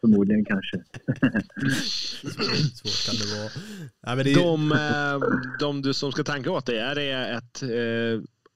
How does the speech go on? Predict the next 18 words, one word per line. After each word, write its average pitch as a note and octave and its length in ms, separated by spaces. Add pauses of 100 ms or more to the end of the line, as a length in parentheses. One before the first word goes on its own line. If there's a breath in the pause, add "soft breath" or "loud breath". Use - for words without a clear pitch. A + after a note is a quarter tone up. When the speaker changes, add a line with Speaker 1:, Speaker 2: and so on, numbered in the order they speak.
(100)
Speaker 3:
befintligt C#3+ 440
team A#2 200
som B2 140
kör C#3 240
i, A2+ 240
eh, A2 280 (160)
i B2 100
den, G#2+ 320
eh, G#2 220
pro-klassen, B2 640
eller G#2 180 (280)
<clears throat> A3+ 320
är B2 120
det A2+ 60
nå-, A2+ 340
något A2+ 200
annat? A2+ 200
Speaker 1:
Ja. A2+ 380